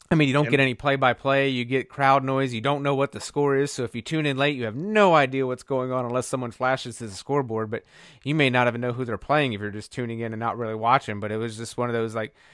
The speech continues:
Speaker 1: like I said, you take it where you can get it this time of year. You know, I'm, I, I don't have, you know, I,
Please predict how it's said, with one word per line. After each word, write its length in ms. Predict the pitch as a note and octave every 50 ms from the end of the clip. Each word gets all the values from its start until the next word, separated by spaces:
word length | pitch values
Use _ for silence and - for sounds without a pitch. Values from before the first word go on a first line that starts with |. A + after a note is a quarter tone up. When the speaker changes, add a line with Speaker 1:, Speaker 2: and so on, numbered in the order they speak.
| - - - -
Speaker 1:
like 80 | B2 B2
I 20 |
said, 160 | A2+ G#2+ A2
you 80 | C3 D#3
take 220 | - A3 G#3+ G3+
it 60 | G3 F3+
where 100 | F3 E3
you 100 | D#3+ -
can 140 | C#3 C3 A#2+
get 160 | B2+ C3+ A#2+
it 160 | A#2 A2+ - _ _ _ -
this 180 | - B2+ A#2+ -
time 240 | - B2 A#2 A#2 A2+
of 60 | A2
year. 280 | A2 A#2 A#2 A2+ - _ -
You 80 | A#2+
know, 140 | G#2+ G#2 G#2
I'm, 260 | A2+ B2 B2+ B2 - _ _ _ _ _ - - -
I, 300 | C#3 D3 C#3+ - D3 D3+
I 40 | C#3+
don't 260 | D#3 D#3 D#3 - -
have, 400 | A#2+ D3 C#3+ C#3+ C#3 C3+ B2 - _ _ _ _ _ _ _ _ _ _ _ _ -
you 80 | D#3+ D3
know, 120 | B2 - _ _ _ _ _ _ -
I, 160 | C#3+ D#3